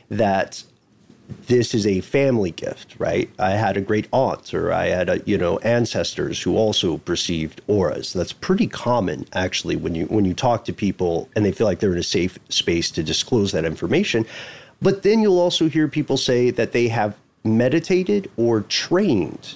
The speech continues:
in the art of perceiving an aura. So maybe they didn't have the innate ability, or they hadn't naturally just always practiced it,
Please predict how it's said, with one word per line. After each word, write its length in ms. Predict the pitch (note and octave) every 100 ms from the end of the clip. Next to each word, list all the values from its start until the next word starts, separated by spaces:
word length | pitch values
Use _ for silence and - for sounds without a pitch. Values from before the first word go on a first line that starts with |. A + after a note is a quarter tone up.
| -
in 120 | - A2
the 120 | A#2+
art 180 | A#2 G2+
of 80 | F#2+
perceiving 540 | G2+ - A2+ G#2 G2+
an 140 | F#2 F2+
aura. 340 | G#2 F2+ E2+
So 140 | -
maybe 240 | A2 B2 B2+
they 140 | A2
didn't 340 | G2+ D3+ D3 D#3
have 320 | C#3 C3 A2
the 220 | A2+ G2+
innate 380 | A#2 A2+ B2+ B2+ -
ability, 760 | A2 B2 A#2 A2+ G#2 G2+ G#2 - -
or 100 | C3
they 100 | B2 A#2+
hadn't 400 | B2+ A2 A2 - _ _ _ _ _ _ A#2
naturally 720 | A#2+ C#3 C#3 - B2 A2+ G#2
just 260 | G#2 G#2+ -
always 400 | A2+ A#2+ A2+ G2
practiced 560 | - F#3+ F#3+ C#3 A2+ -
it, 220 | G#2